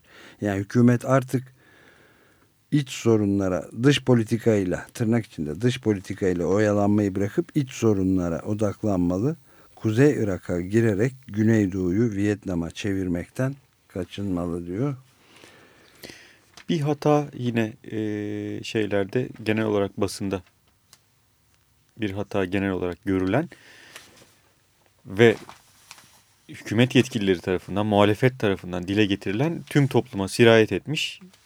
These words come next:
Speaker 2: bir analizde, e, çuvallama durumu yaşıyoruz. O da şu, şimdi bir kere barış için her şeyden önce yine bir savaş durumunun kabulü var. Bir kere o kabul edilmiyor. Bir savaş olduğu durumu kabul edilmiyor.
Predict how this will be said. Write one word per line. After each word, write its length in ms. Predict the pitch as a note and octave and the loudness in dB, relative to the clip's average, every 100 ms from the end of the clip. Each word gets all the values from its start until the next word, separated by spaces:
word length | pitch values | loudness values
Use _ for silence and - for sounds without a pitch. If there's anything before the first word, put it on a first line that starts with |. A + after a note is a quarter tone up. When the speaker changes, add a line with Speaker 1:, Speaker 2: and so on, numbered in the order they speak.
| _ _ - | _ _ -8
Speaker 2:
bir 220 | A#2+ - | -4 0
analizde, 540 | A2+ A#2 A2 C#3 D3 - A2+ | 2 2 2 4 4 2 -8
e, 320 | A2+ A2+ A#2 | -6 -4 -6
çuvallama 580 | - A#2 A#2 A2+ A#2+ A#2+ | -6 2 4 4 2 0
durumu 220 | G#2 F2+ | -2 -2
yaşıyoruz. 460 | F2 - A2 E3 - | -6 -6 -4 -4 -2
O 140 | B2 | -2
da 80 | B2+ | -2
şu, 320 | C3 - C3+ - _ _ _ _ _ _ _ - | -4 -2 -2 -4 _ _ _ _ _ _ _ -14
şimdi 300 | - A#2 A#2 | -6 -4 -2
bir 80 | B2+ | 2
kere 320 | E3 E3+ - A#2 | 4 4 2 4
barış 340 | A2 D3 - | 6 6 4
için 260 | B2+ A2+ G2+ | -4 -4 -4
her 220 | A2+ A#2 | -2 -2
şeyden 280 | - A2 A2+ | 0 0 0
önce 180 | B2+ | 0
yine 240 | D#3+ C#3 C#3+ | 0 0 0
bir 40 | |
savaş 440 | C#3 A#2+ B2+ B2 A#2 | 0 6 6 4 0
durumunun 240 | G#2+ D3+ | -4 -2
kabulü 420 | - B2 C3 C#3 | 0 2 2 2
var. 280 | G#2+ E2+ - _ _ _ | 2 0 -12 _ _ _
Bir 60 | B2+ | -6
kere 180 | F#3 G3 | 2 4
o 140 | F#3+ | 4
kabul 260 | D#3+ C3 G2+ | 6 4 6
edilmiyor. 420 | F#2+ F2+ F2 F2 _ _ _ _ _ _ _ _ _ _ - | 2 -2 -10 -12 _ _ _ _ _ _ _ _ _ _ -14
Bir 60 | |
savaş 380 | G2 G2+ A#2 C3 | -4 2 2 2
olduğu 260 | G#2+ F#2 F2+ | 0 -2 -4
durumu 220 | G2 C#3 | -4 -4
kabul 300 | C#3 B2 B2 | -2 0 0
edilmiyor. 400 | A#2+ A2+ F#2 | -2 -2 -6